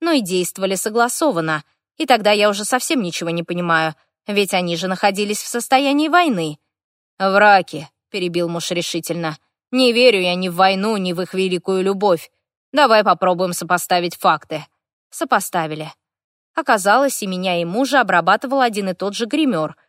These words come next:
лысый замухрышка. Преображение происходило в один и тот же день. Мужа нашли раньше, чем меня. Переговоры с ним вела Басенька.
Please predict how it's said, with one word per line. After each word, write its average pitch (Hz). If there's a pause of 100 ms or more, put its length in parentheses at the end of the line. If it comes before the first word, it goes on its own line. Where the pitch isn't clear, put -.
(160)
лысый 226
замухрышка. 226 (340)
Преображение 214
происходило 196
в 214
один 220
и 240
тот 262
же 294
день. 175 (300)
Мужа 233
нашли 175
раньше, 214
чем 170
меня. 165 (260)
Переговоры 226
с -
ним 233
вела 262
Басенька. 165